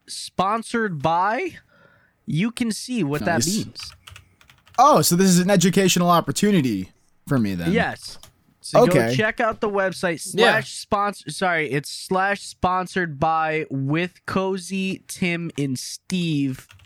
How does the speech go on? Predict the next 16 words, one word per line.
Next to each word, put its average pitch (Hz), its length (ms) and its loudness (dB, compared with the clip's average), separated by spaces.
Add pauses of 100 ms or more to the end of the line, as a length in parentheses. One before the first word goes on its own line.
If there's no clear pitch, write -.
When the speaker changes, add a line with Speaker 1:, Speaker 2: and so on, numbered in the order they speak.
Speaker 1:
By 143 340 -2
the 131 140 -4
way, 107 340 -6 (840)
that's, 123 220 -4 (120)
that's 123 260 -2
what 123 80 0
it 160 40 4
is. 175 200 4
Speaker 3:
Sponsored 190 140 4
Speaker 2:
Oh, 147 320 6
okay. 156 100 4
Speaker 3:
by 160 300 6
Speaker 2:
So 160 60 6
that's 165 200 4
not. 165 160 4
Speaker 1:
Yeah. 117 120 -4